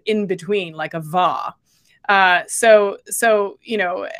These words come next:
uh, so, so, so certainly what you see affects what you hear. Um, and it, but I think this other, the, to me, the interesting side of your question is, how does it affect what we think of or how we feel about another person?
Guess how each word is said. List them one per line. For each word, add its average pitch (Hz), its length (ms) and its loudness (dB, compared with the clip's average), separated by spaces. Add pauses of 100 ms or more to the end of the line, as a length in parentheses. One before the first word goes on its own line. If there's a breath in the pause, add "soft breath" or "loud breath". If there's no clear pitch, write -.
uh, 190 320 0
so, - 160 -10
so, 254 220 2
so 254 120 0
certainly 302 400 -2
what 233 200 -2
you 233 100 -4
see 233 240 -4
affects - 380 -6
what 180 160 -10
you 175 80 -12
hear. - 520 -8 (520 soft breath)
Um, 190 480 2 (180)
and 220 400 4
it, 220 260 -2
but 247 140 0
I 240 100 2
think 370 180 -6
this 403 120 -4
other, 294 320 0
the, 214 400 -6
to - 80 -6
me, 359 160 0
the 277 100 0
interesting 240 360 -4
side 208 260 0
of 196 80 -4
your 185 80 -6
question 208 600 -6
is, 180 340 -4
how 226 160 -4
does 277 160 -4
it 240 100 -2
affect 208 600 -2 (100)
what 202 240 -6
we 185 140 -8
think 269 400 -6
of 180 160 2
or 175 80 -4
how 208 140 0
we 190 120 -4
feel 196 680 0
about 202 540 2
another 165 320 -4
person? - 640 -14